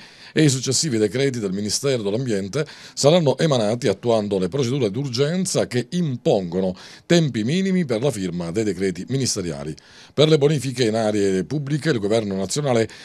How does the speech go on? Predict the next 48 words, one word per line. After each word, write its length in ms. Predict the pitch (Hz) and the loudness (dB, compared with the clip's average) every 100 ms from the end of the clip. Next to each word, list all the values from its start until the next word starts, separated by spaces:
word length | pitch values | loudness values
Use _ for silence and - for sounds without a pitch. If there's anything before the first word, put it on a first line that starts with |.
| - | -6
ha 100 | - | 0
inoltre 320 | 135 170 - | 2 2 0
confermato 520 | 123 156 143 135 117 110 | 0 0 0 0 0 0
venti 360 | 165 175 135 | 0 0 -2
milioni 320 | 117 120 123 | 0 0 0
di 160 | 101 113 | 0 2
euro 280 | 104 113 123 | 4 4 2
di 120 | 98 | 0
trasferimenti 680 | 92 101 135 156 170 165 135 | -2 -4 -2 -2 -2 0 0
alla 160 | 101 | 2
regione 400 | 101 95 123 113 | 0 0 -2 -2
siciliana, 540 | 98 110 123 92 92 101 - - | -4 -4 -2 -2 -2 -6 -12 -12
gran 220 | - 147 143 | 0 2 4
parte 300 | 131 - 110 | 2 2 -2
dei 100 | 123 | 0
quali 320 | 113 87 85 | 2 0 -2
ancora 500 | - 131 98 87 82 | -2 -2 -2 -6 -6
disponibili. 680 | 78 139 110 95 73 80 73 - - - - | -4 -4 -4 -4 -6 -10 -10 -14 -20 -20 -6
È 100 | 113 | -2
quanto 260 | 113 196 156 | 0 0 2
emerso 300 | 151 139 127 | 0 0 0
ieri 260 | 131 135 | 2 2
al 140 | 117 110 | 2 0
termine 380 | 139 127 120 110 | 0 0 0 0
del 120 | 104 | 0
vertice 480 | 117 120 117 117 113 | 0 0 0 -4 -2
che 100 | 104 | -4
si 80 | 104 | -4
è 40 | |
tenuto 360 | 101 110 135 117 | -2 -4 -2 -2
al 80 | 98 | -2
Ministero 560 | 117 98 127 127 127 | -4 -2 0 0 0
dello 200 | 104 101 | 0 -2
Sviluppo 500 | 95 101 131 117 113 | -4 -6 -4 -2 0
Economico. 680 | 156 127 101 80 80 92 85 - - - - | 0 -2 -4 -6 -6 -4 -6 -8 -20 -20 -2
La 120 | - | 2
presenza 540 | 160 156 160 180 170 143 | 4 2 0 -2 -2 -2
di 100 | 117 | -2
tutti 340 | 135 139 143 | -4 -6 -4
gli 120 | 113 | -2
attori 420 | 104 - 147 120 160 | -2 0 0 0 0
istituzionali 760 | 147 127 123 131 123 101 107 | -4 -4 -6 -4 -2 -2 -2
alla 160 | 95 92 | -2 -2
conferenza 580 | 101 95 117 131 120 98 | -4 -4 -4 -2 -4 -4
di 100 | 92 | -6
servizi 440 | 92 101 147 - | -6 -6 -6 -6
a 20 | |
Roma, 340 | 90 110 92 | -2 -2 0